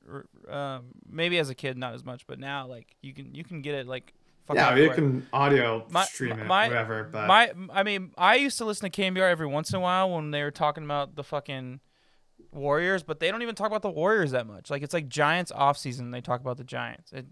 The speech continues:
Speaker 1: anyway, I'm just, I'm not here for it, man. That shit pisses me off, and I'm like, just fuck off. Like, that, that, this, that station can go fuck off.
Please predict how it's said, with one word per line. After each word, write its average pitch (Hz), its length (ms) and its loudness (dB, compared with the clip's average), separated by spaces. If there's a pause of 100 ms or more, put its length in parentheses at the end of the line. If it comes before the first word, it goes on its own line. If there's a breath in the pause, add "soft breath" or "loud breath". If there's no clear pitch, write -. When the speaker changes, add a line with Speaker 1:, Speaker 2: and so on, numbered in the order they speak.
Speaker 1:
anyway, 127 480 -6
I'm 165 320 2
just, 160 160 -8
I'm 190 140 -2
not 233 140 2
here 214 140 2
for 131 220 -6
it, 113 40 -14
man. 123 200 -12
That 151 160 -2
shit - 180 -6
pisses 160 260 -6
me 151 140 -4
off, 147 260 -4 (360 soft breath)
and 143 100 -2
I'm 147 240 -2
like, 135 240 0 (760)
just 147 220 -6 (200)
fuck 175 240 2
off. 165 320 0 (100)
Like, 139 320 -2
that, 143 160 4 (200)
that, 151 260 2
this, 160 160 -2
that 175 160 4
station 185 320 -4
can 160 100 -8
go 139 120 -2
fuck 131 200 -4
off. 110 160 -8